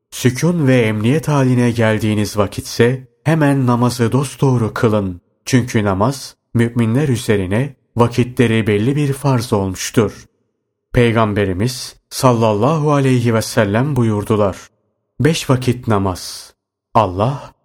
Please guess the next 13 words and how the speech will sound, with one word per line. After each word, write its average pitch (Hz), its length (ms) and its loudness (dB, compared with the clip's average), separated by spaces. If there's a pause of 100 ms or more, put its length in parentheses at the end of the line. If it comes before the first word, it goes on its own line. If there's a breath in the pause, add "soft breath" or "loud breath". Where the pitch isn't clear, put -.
(120)
o 110 220 4
beş 160 260 0
vakit 127 340 0
namazı 113 520 0 (260)
kulları 123 400 2
üzerine 139 540 2
farz 127 380 -2
kılmıştır. 98 680 0 (420)
Kim 170 300 0
bu 131 140 4
beş 160 260 -2
vakit 120 340 -2
namazı 110 600 -2